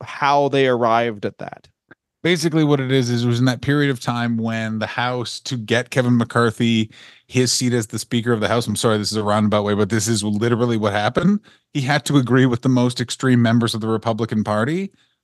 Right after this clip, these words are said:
Speaker 2: Those include people that are literally like, "The earth is fucking flat,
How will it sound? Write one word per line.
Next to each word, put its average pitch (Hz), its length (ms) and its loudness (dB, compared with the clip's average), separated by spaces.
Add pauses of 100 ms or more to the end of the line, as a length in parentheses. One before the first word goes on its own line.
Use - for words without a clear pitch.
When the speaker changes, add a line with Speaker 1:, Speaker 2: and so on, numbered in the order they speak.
(140)
Speaker 2:
Those 131 420 2 (240)
include 131 600 0
people 123 280 -2
that 117 120 0
are 120 80 0
literally 117 380 0
like, 104 360 -2 (540)
"The 123 100 0
earth 160 220 2
is 127 100 -6
fucking 139 360 -2
flat, 147 520 -2